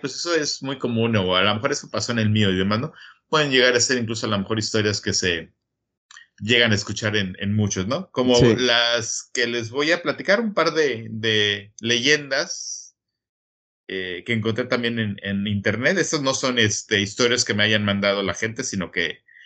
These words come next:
Speaker 1: las encontré en internet, ¿no? Podríamos
Speaker 2: Ok.
Speaker 1: mencionar, decir que son a lo mejor como un tipo de leyendas urbanas o, o algo al estilo, ¿no? En cuanto a, a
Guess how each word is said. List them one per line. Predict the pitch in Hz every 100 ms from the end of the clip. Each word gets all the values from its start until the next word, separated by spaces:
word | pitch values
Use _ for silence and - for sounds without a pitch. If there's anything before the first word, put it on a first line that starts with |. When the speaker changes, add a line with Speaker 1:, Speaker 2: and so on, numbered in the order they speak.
| _
Speaker 1:
las | 101 98 110
encontré | 104 104 113
en | 120
internet, | 117 107 98 98 92
¿no? | 117 190 -
Podríamos | 117 113 131 127 123
Speaker 2:
Ok. |
Speaker 1:
mencionar, | 117 110 113 110 107
decir | 110 113 110 123
que | 131
son | - 117 110
a | 104
lo | 104
mejor | 104 123
como | 110 113
un |
tipo | 107 95 113
de | 107
leyendas | 98 104 110 110 107
urbanas | 98 104 104 95 82 -
o, | 71 - - _ _ _ _ _ _ -
o | 101 98
algo | 95 107 107
al | 104
estilo, | 101 - - 110 95 85
¿no? | 135 170
En | 98
cuanto | 98 92 92
a, | 82
a | - 82 76 55